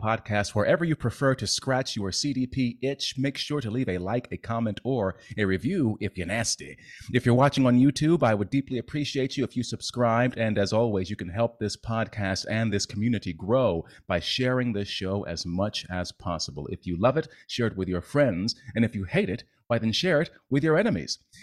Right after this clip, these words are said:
You can also find me on Rumble, where I put exclusive and sometimes spicy content you can't find anywhere else. So be sure to sign up there and support me on Locals while you're at it. The links will be in the show notes. Lastly, I'm a one-man operation.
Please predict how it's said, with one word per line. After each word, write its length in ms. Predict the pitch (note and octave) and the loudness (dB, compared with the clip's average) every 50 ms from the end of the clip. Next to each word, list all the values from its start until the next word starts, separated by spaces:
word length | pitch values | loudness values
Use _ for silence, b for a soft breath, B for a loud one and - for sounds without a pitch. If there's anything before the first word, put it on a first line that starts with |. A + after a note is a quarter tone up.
| B C3+ C#3 | B -2 2
You 80 | D3+ | 2
can 80 | - E3 | 4 6
also 260 | F#3+ A#3 - - F3+ | 6 6 6 4 2
find 300 | - - E3 D#3+ D#3 C#3 | 2 2 2 2 2 2
me 100 | D#3+ D#3 | 0 0
on 240 | B2+ C3 C#3 C3 B2+ | 2 2 2 2 2
Rumble, 480 | A#2+ D3+ F3 G3+ F#3+ D3+ G#2+ F2 E2+ | 0 0 0 0 0 0 0 0 0
where 120 | E2 F2 G2 | -2 -2 -2
I 60 | G#2+ | -2
put 120 | - A#2 | -2 -4
exclusive 800 | G#2 G2+ - - - - - G2 B2 D#3 D#3+ - - A2+ F#2 E2 | -6 -6 -6 -8 -6 -6 -4 -2 -2 -2 -2 -2 -2 -2 -2 -2
and 100 | E2+ E2+ | -4 -6
sometimes 540 | - - A2+ A2+ - A2 G#2+ G#2+ G#2 - - | -4 -2 -2 -2 0 0 0 0 0 -2 -4
spicy 460 | - - - G#2+ C3+ C3 - - F#2+ | -4 -2 0 0 0 0 0 -2 -4
content 480 | - - G#2+ A2+ B2 B2 - F#2 D#2+ - | -4 -4 -4 -4 -4 -2 -4 -4 -4 -4
you 40 | E2+ | -6
can't 240 | - - A2+ A2 - | -4 -2 -4 -4 -4
find 320 | - - G#2 G2+ F#2+ - | -4 -2 0 0 0 0
anywhere 400 | - G#2 G#2+ F#2+ E2 E2 - - | 0 0 0 2 2 0 0 0
else. 220 | E2+ F2+ F2+ - | 0 -2 -2 -2
So 100 | - F#2 | -2 -2
be 140 | E2 - F#2 | -2 -2 -2
sure 300 | F2 - - - B2 A2 | -2 -2 0 0 0 0
to 80 | - - | 0 -2
sign 400 | - - - A2+ G#2+ G2+ G2 - | -2 -2 0 0 0 0 0 -2
up 240 | F#2 F2+ - D#2+ - | -4 -4 -6 -4 -2
there 240 | G#2 G2+ G#2 G#2+ | 0 2 2 2
and 160 | F#2+ F#2 F#2+ - | 0 0 -2 -4
support 420 | - - - - C#3+ E3 E3 - | -6 -8 -6 -4 -4 -4 -2 -2
me 120 | C#3 B2+ | -4 -2
on 220 | - A#2+ A#2+ A#2+ A#2 | -2 -2 -2 0 2
Locals 400 | C#3+ F#3+ G#3 - - E2+ - - | 2 0 0 0 -4 -6 -6 -4
while 120 | F#2+ F#2 | -4 -2
you're 120 | F#2 F#2+ - | -2 0 0
at 200 | - C#3+ C#3 C3+ | 0 0 0 0
it. 100 | C#3+ B B B B B | -2 B B B B B
The 80 | - G2+ | -2 0
links 300 | G2+ B2 C#3 C#3+ - - | 2 2 0 0 -2 -2
will 140 | A2+ G#2+ G2 | -2 -2 0
be 260 | G2 A2 A2 A#2 F2 | 0 0 0 0 -2
in 100 | A2+ G#2+ | -2 -2
the 80 | F#2 F#2 | -2 -4
show 320 | F2+ - - B2 B2+ B2+ | -4 -6 -4 -2 -2 -2
notes. 320 | A#2 F#2+ D#2+ E2 D#2+ - | -2 -4 -4 -6 -6 -8
Lastly, 600 | F2 F#2+ G#2+ A#2+ C3 B2 - - E2 D2 D#2 F#2+ - _ _ _ _ _ _ _ _ _ _ _ _ _ _ - | -6 -4 -2 0 0 -2 -2 -4 -4 -6 -6 -8 -10 _ _ _ _ _ _ _ _ _ _ _ _ _ _ -2
I'm 220 | B2+ A#2 B2+ A#2 | 0 2 2 2
a 80 | F#2+ F#2 | 0 2
one-man 460 | F#2 G#2+ A#2+ B2 G#2+ G#2+ G#2 A2 A2 | 2 2 4 4 4 2 2 2 0
operation. 600 | F#2 - - E2 E2 F2 G2+ G2 - - E2 D#2+ | 0 -2 -4 -4 -2 -2 -2 -4 -4 -6 -6 -8